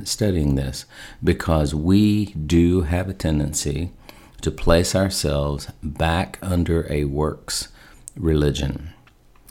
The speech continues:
And then he says in verse two through six, "Indeed, I, Paul, say to you that if you become circumcised," in other words, if you do something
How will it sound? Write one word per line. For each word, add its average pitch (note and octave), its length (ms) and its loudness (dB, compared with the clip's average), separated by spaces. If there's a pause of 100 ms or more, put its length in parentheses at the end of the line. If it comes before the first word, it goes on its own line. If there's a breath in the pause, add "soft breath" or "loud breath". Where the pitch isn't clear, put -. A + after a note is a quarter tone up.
(240 soft breath)
And F2+ 160 8
then A2 120 10
he A2+ 60 8
says G2+ 280 4
in F2+ 100 4
verse F2 300 0
two - 240 0
through D#2+ 200 -4
six, - 400 0
"Indeed, F#2 440 4
I, G2+ 180 2
Paul, F#2+ 340 2
say G#2 280 0
to - 180 -6
you - 240 -4 (460 loud breath)
that F2+ 180 8
if E2 140 4
you B2 100 8
become C3+ 340 4
circumcised," - 960 -2
in F2 140 2
other F2+ 160 4
words, D#2 220 2
if D2+ 180 -2
you C#3 460 2 (1400 loud breath)
do A2 160 8
something F2+ 720 6